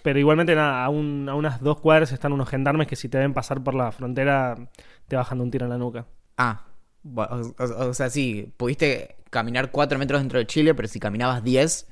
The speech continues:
Speaker 1: Te bajaban.
Speaker 2: tiro en la nuca.
Speaker 1: Claro, como que tienen un arreglo con los chabones del rafting, tipo, "Está todo bien, bajate acá, es el final del río, no pasa nada", pero no dejes que la gen-, no dejes que tu gente se te vaya para allá.
Speaker 2: Sí.
Speaker 1: Incluso una pareja se fue caminando un poco, porque,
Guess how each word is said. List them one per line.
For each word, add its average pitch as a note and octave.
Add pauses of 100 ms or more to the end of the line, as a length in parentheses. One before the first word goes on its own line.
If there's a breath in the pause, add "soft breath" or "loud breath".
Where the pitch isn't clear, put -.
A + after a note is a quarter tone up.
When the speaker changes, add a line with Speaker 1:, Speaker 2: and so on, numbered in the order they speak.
Speaker 1:
Te D#3
bajaban. B2
Speaker 2:
tiro A2+
en A2
la G2+
nuca. G2+
Speaker 1:
Claro, D#3+
como D3
que D3
tienen G3
un F#3+
arreglo E3+
con D3+
los C#3
chabones D#3
del D#3+
rafting, E3
tipo, C#3
"Está D#3
todo D#3+
bien, D#3+
bajate D#3+
acá, E3
es D#3
el C#3
final D3
del D3+
río, D#3+
no C#3+
pasa D3+
nada", F3+
pero D3+ (260)
no C#3+
dejes D3+
que C#3+
la B2+
gen-, D3
no D3+
dejes D#3+
que D3
tu C3
gente D3
se C3+
te C3
vaya C3
para A#2+
allá. B2 (160 loud breath)
Speaker 2:
Sí. D#3
Speaker 1:
Incluso F3
una D3
pareja E3 (720)
se -
fue E3
caminando D#3+
un D#3
poco, F3+ (720 soft breath)
porque, C#3